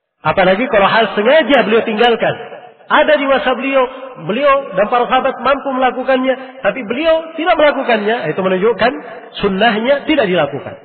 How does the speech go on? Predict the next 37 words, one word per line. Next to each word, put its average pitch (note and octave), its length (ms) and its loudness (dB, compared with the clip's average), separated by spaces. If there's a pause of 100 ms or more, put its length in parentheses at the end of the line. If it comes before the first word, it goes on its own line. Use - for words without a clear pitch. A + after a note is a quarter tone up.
(1400)
Iya. A2+ 120 -14 (640)
Banyak A3 320 0
orang C4+ 240 2
salah A3 200 2
paham A3 280 0
ya, A#3+ 160 -2
dia D#3 160 -2
kenal G#3 240 0 (440)
sunnah A3+ 240 -2
itu A#3+ 160 -10
cuma G#3 200 -2
satu, G3+ 280 -2 (120)
sunnah B3+ 240 -4
dalam G#3+ 240 0
bentuk A#3 280 -4
perbuatan G#3+ 520 -2
saja. D#3+ 260 -4 (460)
Keliru, A#3 480 -2
sunnah B3+ 280 0
itu C4 80 -6
dua G#3+ 160 2
macam. G3+ 320 0 (720)
Ada F#3+ 280 0
sunnah C4+ 240 2
dalam A3+ 240 4
bentuk B3 240 0
perbuatan, A3+ 560 2 (440)
dan E3+ 80 2
ada G#3 160 2 (120)
sunnah C#4+ 280 2
dalam A#3 240 2
bentuk C4+ 320 0
ditinggalkan. G#3+ 600 0 (1800)
Kalau G3+ 160 0
Nabi D4+ 280 2
tidak D4 200 2
melakukan, D4 460 2